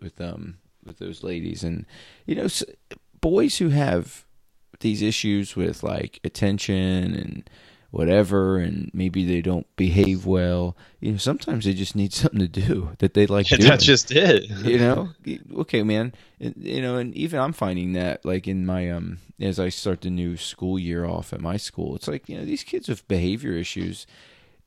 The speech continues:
Speaker 1: you know, maybe it's the fact that they don't like doing all day stuff they don't like to do, and eventually they just get pissed about it and react. So you know,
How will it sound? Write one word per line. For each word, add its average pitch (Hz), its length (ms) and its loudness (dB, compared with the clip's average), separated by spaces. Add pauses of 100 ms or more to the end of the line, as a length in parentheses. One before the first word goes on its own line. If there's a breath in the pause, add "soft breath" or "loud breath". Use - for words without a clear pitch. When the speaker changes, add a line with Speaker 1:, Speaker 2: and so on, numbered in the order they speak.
(100)
Speaker 1:
you 147 80 0
know, 151 220 -2
maybe 151 380 0
it's - 340 -6
the - 120 -8
fact 131 320 -2
that 104 160 -4 (140)
they 101 160 0
don't 110 240 -2
like 98 280 -2
doing 95 520 0 (100)
all 98 200 0
day 95 400 -2
stuff - 420 -6
they 90 140 -4
don't 90 180 -4
like 90 180 -4
to - 120 -20
do, 85 540 -4
and 87 120 -4
eventually 85 760 -6 (520)
they 92 140 -4
just - 280 -10
get - 160 -6
pissed 113 320 0
about 76 280 -6
it 90 160 -2
and 87 360 -4
react. 98 640 -2
So 101 380 -4 (540 soft breath)
you 151 80 -4
know, 123 300 -2